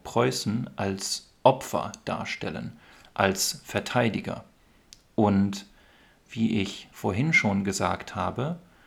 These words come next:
gab es ein Verteidigungsbündnis zwischen den süddeutschen Staaten und dem Norddeutschen Bund. Das heißt, dadurch, dass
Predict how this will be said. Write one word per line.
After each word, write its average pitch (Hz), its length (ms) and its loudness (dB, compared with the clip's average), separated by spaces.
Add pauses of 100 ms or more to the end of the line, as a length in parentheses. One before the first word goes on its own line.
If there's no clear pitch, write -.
(760)
gab 120 380 0
es 110 440 0
ein 101 400 -2
Verteidigungsbündnis 107 1800 -2 (160)
zwischen 110 560 0
den 101 220 0
süddeutschen 113 760 0
Staaten 104 600 -2 (100)
und 98 480 0
dem 95 300 0
Norddeutschen 101 680 2
Bund. - 380 -8 (680)
Das 92 300 -2
heißt, 113 560 0 (480)
dadurch, 107 600 2
dass - 400 -4